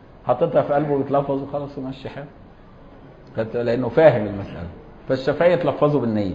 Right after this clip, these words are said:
وحتى انت اتولدت لقيت ابوك بيتلفظ ويقول: "نويت صلاة فرض الظهر"، الله اكبر، وابوك لما اتولد لقى جده بيعمل كده، وجده ورثوها من الشافعية، لان الشافعية قعدوا في مصر مستوطنين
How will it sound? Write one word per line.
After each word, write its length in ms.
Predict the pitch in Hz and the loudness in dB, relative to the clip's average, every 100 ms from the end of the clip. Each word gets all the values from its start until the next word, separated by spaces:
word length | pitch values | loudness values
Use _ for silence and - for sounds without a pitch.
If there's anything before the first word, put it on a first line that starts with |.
| - | -4
وحتى 280 | - 139 165 | -4 0 0
انت 160 | 170 | 4
اتولدت 500 | 156 - 135 165 170 | 2 4 4 4 4
لقيت 220 | 147 151 151 | 2 4 4
ابوك 200 | 151 165 | 2 0
بيتلفظ 460 | 147 160 156 143 | 0 2 2 0
ويقول: 180 | 143 156 | 0 2
"نويت 220 | 147 160 | 0 0
صلاة 200 | 151 151 | 4 4
فرض 220 | 151 147 | 4 0
الظهر"، 240 | 135 127 139 | -2 0 2
الله 300 | 139 127 120 | 4 4 4
اكبر، 140 | - - - - - - 139 | 0 -12 -16 -18 -18 -2 6
وابوك 320 | 147 185 180 | 8 8 6
لما 180 | 170 160 | 4 6
اتولد 300 | 175 175 170 | 6 6 6
لقى 180 | 170 165 | 6 6
جده 240 | 170 151 | 4 4
بيعمل 300 | 143 135 117 | 2 2 2
كده، 200 | 123 120 | 0 0
وجده 300 | 151 170 113 - - - 113 | 0 0 -2 -6 -14 -10 6
ورثوها 460 | 147 156 151 190 | 8 8 8 4
من 60 | 160 | 4
الشافعية، 520 | - 135 143 143 117 | 0 -2 2 0 0
لان 200 | 107 131 | -4 -8
الشافعية 640 | 127 135 147 160 165 151 - - - - | -6 -4 0 2 2 2 -4 -16 -6 6
قعدوا 300 | 165 147 135 | 6 6 4
في 100 | 156 | 0
مصر 220 | 156 135 | 0 -4
مستوطنين 680 | 123 - 117 127 135 143 | -4 -2 -2 0 0 0